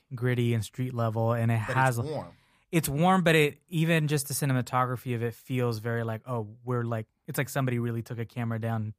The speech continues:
Speaker 1: to Hell's Kitchen and filmed it.
Speaker 2: Right.
Speaker 1: This one, they're try-, the gritty parts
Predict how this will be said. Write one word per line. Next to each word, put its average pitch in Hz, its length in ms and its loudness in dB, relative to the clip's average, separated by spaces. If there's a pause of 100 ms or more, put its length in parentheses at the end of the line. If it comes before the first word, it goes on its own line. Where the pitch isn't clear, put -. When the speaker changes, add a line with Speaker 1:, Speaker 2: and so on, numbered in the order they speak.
Speaker 1:
to 113 220 -6
Hell's 117 260 -8
Kitchen 127 300 -6
and 110 120 -4
filmed 156 240 2
it. 110 80 0
Speaker 2:
Right. 101 220 0 (200)
Speaker 1:
This 170 320 2
one, 151 500 2 (160)
they're 147 200 0
try-, 170 340 -2
the 143 140 0
gritty 139 420 0
parts 151 600 -2